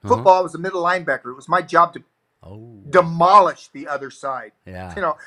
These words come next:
Speaker 2: they put me right in
Speaker 1: Tackle.
Speaker 2: the middle, and I was a defensive captain. I was the M V P as a, as a middle linebacker. You know, usually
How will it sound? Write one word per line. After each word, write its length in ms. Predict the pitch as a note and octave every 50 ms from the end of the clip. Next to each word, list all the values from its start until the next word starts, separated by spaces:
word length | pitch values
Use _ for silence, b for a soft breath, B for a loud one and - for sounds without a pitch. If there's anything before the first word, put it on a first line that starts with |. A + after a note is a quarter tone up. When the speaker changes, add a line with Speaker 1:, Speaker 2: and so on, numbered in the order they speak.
| B B
Speaker 2:
they 80 | E3+ F3
put 140 | E3+ A#3+ -
me 40 | - -
right 120 | G3+ A3 -
in 20 |
Speaker 1:
Tackle. 40 | F#2+
Speaker 2:
the 60 | - G#3+
middle, 260 | G#3 - G3 G#3 G#3
and 80 | F#3+ F3+
I 20 |
was 140 | F3+ D#3+ C#3
a 60 | D3
defensive 260 | D3 G3 G3 G3+ G3 - _ _ _ F3
captain. 300 | F#3 F#3 F3+ F#3 F3+ F3
I 80 | E3+
was 120 | D#3+ D3 E3
the 100 | F3 E3+
M 140 | E3+ E3+
V 120 | E3+ E3+ E3+
P 260 | - E3 E3+ E3+ E3 E3 b b b b b -
as 280 | D3+ D#3 D3+ C3+ -
a, 180 | D3 D3 D3 D#3 D#3+
as 220 | D#3 D3+ D3+ D3
a 120 | D3 D3 D3
middle 220 | D#3+ E3 E3 E3
linebacker. 560 | E3 D#3+ D#3+ D#3+ D#3 D3+ C#3+ C3+ - A2+ G#2+ - _ _ _ _ _ _ -
You 80 | D3
know, 60 | D3 D#3
usually 500 | F3 B3 C#4 - - A3+ G#3 G#3 G3